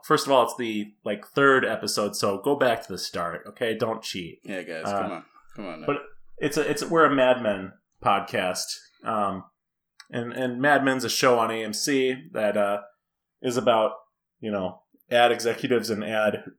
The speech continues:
Speaker 1: folks in the nineteen sixties, and, um,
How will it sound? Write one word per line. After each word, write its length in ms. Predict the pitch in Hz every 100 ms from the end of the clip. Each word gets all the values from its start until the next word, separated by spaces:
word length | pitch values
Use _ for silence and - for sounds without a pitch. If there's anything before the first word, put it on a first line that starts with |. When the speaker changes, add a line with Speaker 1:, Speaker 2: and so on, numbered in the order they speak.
| _ _ -
Speaker 1:
folks 520 | - 123 - - - - -
in 100 | 107
the 40 |
nineteen 360 | 110 104 104 95
sixties, 800 | - 147 - 135 135 - - - _ _ _ _ -
and, 340 | 104 107 104
um, 360 | 104 101 101